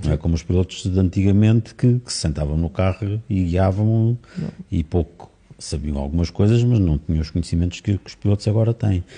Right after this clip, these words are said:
Speaker 1: E, e eu acho que se passa também outra coisa com o Verstappen,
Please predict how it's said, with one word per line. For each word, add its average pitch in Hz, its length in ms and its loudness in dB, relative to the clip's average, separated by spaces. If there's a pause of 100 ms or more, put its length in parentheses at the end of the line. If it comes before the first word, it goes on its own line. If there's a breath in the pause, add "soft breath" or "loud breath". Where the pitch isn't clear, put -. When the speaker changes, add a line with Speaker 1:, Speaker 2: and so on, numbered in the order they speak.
(300 loud breath)
Speaker 1:
E, 135 500 2
e 123 60 4
eu 127 140 6
acho 123 180 2
que - 80 -12
se - 80 -10
passa 110 300 -2
também 110 260 4
outra 107 220 2
coisa 107 360 2
com 110 200 -2
o 101 40 4
Verstappen, 98 760 0